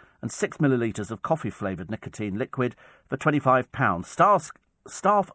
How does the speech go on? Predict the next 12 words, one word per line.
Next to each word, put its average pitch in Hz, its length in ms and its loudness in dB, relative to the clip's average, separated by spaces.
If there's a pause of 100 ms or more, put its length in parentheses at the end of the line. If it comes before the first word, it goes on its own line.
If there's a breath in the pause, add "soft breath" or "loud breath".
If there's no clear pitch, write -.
asked 175 380 2
her 104 60 0
what 110 180 0
flavour 143 340 2
liquid 120 340 -2
she - 140 -8
wanted 101 380 -4 (480 soft breath)
and 120 100 -4
how 143 160 4
much 160 320 2
of - 80 -6
it. - 320 -10